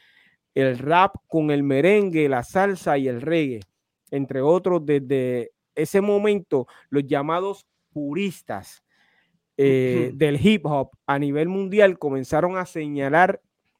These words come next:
Speaker 1: a todos los que demostraron su versatilidad. Yo pregunto,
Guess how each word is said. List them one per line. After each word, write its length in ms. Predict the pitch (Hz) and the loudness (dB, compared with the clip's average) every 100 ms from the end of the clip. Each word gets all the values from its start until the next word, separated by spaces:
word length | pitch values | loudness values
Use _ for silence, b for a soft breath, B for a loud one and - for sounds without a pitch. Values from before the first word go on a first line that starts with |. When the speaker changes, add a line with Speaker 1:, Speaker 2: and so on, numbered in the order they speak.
| _ _ _ - | _ _ _ -2
Speaker 1:
a 140 | 127 | -2
todos 500 | - 185 202 208 190 - | 2 2 4 2 0 -2
los 240 | 151 143 | -2 -2
que 160 | - 143 | -2 0
demostraron 760 | 139 131 120 - 170 180 185 | 0 -2 -8 -6 -6 -4 -8
su 240 | 170 156 135 | -12 -10 -4
versatilidad. 960 | 135 127 - 123 123 123 113 123 135 _ _ _ _ b b b b b _ _ _ _ - | -4 -4 -4 -4 -4 -8 -6 -4 -4 _ _ _ _ b b b b b _ _ _ _ -18
Yo 280 | 127 151 | -6 -4
pregunto, 720 | 156 185 180 202 175 - 104 | 0 2 0 -4 -6 -6 -6